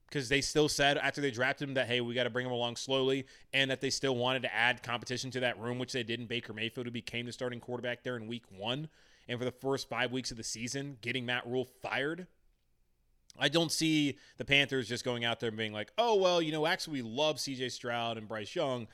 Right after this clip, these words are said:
but let's go ahead and just take Levis or Richardson and see what happens." If anything, if they're not, if they don't get the, the guys that they want, then take a different position or trade out and get more picks.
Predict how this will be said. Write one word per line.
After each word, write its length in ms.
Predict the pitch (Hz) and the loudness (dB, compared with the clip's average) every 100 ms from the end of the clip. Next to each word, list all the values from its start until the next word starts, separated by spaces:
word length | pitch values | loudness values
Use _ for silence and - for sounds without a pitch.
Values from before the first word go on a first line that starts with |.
| - - - | -20 -20 -2
but 100 | - | 6
let's 120 | 254 | 6
go 80 | 247 | 8
ahead 60 | 196 | 4
and 60 | |
just 120 | 151 - | 2 -2
take 240 | 135 104 | -4 -4
Levis 320 | 123 120 113 | -6 -6 -6
or 60 | 117 | -8
Richardson 320 | 117 117 110 | -8 -10 -12
and 80 | 101 | -6
see 120 | 123 | -6
what 140 | 110 | -6
happens." 600 | 98 80 - 65 - - - _ _ _ _ _ _ _ | -6 -8 -12 -20 -16 -16 -16 _ _ _ _ _ _ _
If 140 | 143 196 | 0 4
anything, 400 | 196 139 127 113 | 6 4 0 -2
if 100 | 123 | 0
they're 120 | 151 | 2
not, 260 | 160 151 | 2 0
if 80 | 135 | 0
they 80 | 151 | 0
don't 120 | 165 | 0
get 100 | 165 | -4
the, 180 | 143 - | -8 -10
the 80 | 139 | -2
guys 220 | 135 139 | 2 2
that 100 | 113 | 0
they 100 | 113 | -6
want, 400 | 113 156 113 98 - _ | -2 0 0 -4 -12 _
then 160 | 131 127 | -10 -6
take 180 | 147 | -4
a 60 | 135 | -2
different 260 | 127 123 110 | -4 -6 -12
position 640 | 98 131 - 117 104 95 _ _ _ _ | -6 -4 -4 -6 -6 -12 _ _ _ _
or 100 | 131 | -10
trade 280 | - 117 110 | -4 -2 4
out 400 | 135 120 98 - _ _ _ _ _ _ | 4 4 0 -6 _ _ _ _ _ _
and 100 | 123 | -6
get 120 | 117 | -4
more 140 | 110 101 | -6 -6
picks. 540 | 135 85 - - | -6 -6 -8 -10